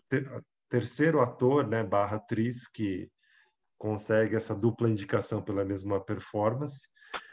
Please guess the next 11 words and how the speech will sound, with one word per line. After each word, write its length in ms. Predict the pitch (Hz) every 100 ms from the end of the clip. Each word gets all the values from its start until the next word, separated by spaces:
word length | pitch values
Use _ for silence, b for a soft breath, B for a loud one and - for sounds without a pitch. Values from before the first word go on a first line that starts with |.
| B B _
e 380 | 117 120 123 123
essa 400 | 120 135 135 151
é 60 | 143
a 60 |
oitava 520 | 147 156 - 143 160
indicação 540 | 147 123 135 123 123 123
dela, 420 | 113 113 127 151 - _ _ _ _ _ _ _ -
e 140 | 104
se 280 | 104 117 131
ela 200 | 139 143
perder, 680 | 139 139 131 104 123 151